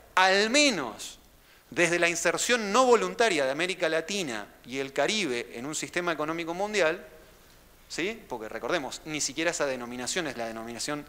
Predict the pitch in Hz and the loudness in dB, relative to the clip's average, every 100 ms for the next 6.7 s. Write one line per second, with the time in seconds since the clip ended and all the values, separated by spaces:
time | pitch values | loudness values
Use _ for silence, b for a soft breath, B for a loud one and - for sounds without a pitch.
0 | - 147 147 180 196 196 - 139 151 160 | -2 -2 0 -2 0 -2 -2 -2 -2 -2
1 | B B - 127 127 123 120 - 156 165 | B B -6 -2 -2 -4 -8 0 2 2
2 | 127 139 175 170 180 180 139 123 123 127 | 2 6 8 10 8 6 0 -4 -6 -4
3 | 151 143 135 139 147 165 196 208 165 156 | -4 -4 -6 -8 -6 -4 -4 -2 -2 -2
4 | 190 - B B B B - 208 220 226 | -4 -6 B B B B 2 4 6 4
5 | 208 175 160 180 175 160 147 147 135 123 | 2 -4 -2 0 0 -2 -6 -8 -8 -8
6 | 120 117 110 90 82 - - | -8 -6 -8 -8 -14 -20 -20